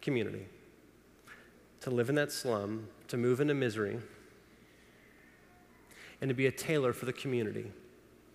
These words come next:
to bring, uh, worth to people, to fix their rips, to fix their clothes, and to design garments for <laughs> weddings, for special occasions. And so we go into his,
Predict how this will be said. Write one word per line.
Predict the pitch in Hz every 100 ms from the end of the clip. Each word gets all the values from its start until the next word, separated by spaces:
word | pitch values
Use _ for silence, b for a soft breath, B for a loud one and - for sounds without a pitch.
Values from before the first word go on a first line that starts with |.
| B B B B B -
to | 139
bring, | 135 139 135 110 - -
uh, | 123 107 101 -
worth | 120 127 151 151 - -
to | 175
people, | 180 180 208 220 - - - B B B
to | 117
fix | - 165 -
their | 131
rips, | 120 175 190
to | -
fix | - 147 -
their | 143 123
clothes, | - 143 160 190 190
and | - 131 123
to | 127
design | 120 110 151 165 131 120 120
garments | 131 139 131 110 127
for | - 117 - - -
<laughs> | - - - -
weddings, | 123 196 165 190 -
for | - -
special | - 135 - 135
occasions. | - 147 160 180 175
And | 131
so | 135
we | 147
go | 135 147 180
into | 196 190 151
his, | 143 131